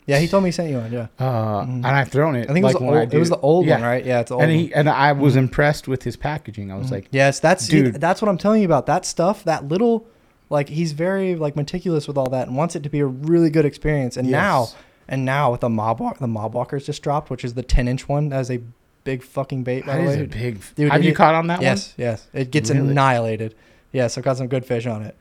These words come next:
Speaker 1: Um, but, dude, that, that one, it has, like, each one comes with a custom, like, playing card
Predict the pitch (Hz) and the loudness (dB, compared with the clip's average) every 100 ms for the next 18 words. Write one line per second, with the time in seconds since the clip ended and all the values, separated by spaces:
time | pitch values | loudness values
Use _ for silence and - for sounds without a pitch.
0 | _ _ - 127 120 110 - 135 - 147 | _ _ -4 -2 -2 -4 0 0 0 -4
1 | 139 127 131 131 123 147 143 131 127 117 | -2 -2 -4 0 -2 0 -2 -2 -4 -6
2 | 113 107 - _ _ _ - 147 147 151 | -8 -10 -12 _ _ _ -8 -6 0 0
3 | 147 151 139 131 - 127 135 120 117 - | 2 0 -2 -4 -4 -4 -4 -6 -8 -8
4 | 120 117 135 123 | -6 -4 -4 -4